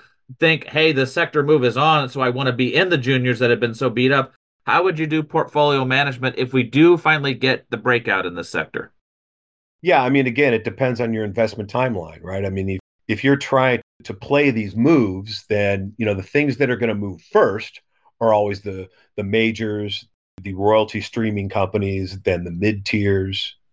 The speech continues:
Speaker 2: you know, and then the junior producers, and then the developers, and then finally the more higher risk exploration stocks. But if, you know,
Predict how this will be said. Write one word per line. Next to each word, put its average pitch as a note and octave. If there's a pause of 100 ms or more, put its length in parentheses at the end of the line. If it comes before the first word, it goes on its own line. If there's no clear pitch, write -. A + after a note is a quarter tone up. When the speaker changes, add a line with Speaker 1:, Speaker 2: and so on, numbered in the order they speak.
(320)
Speaker 2:
you F#2+
know, -
and F2+
then F#2+
the F2+ (200)
junior G#2
producers, G#2
and F#2
then F2
the E2+
developers, G2+
and F#2
then G2
finally A2+ (380)
the A2
more G2
higher G#2+
risk F#2
exploration F#2
stocks. - (500)
But G2+
if, A2
you A2
know, G2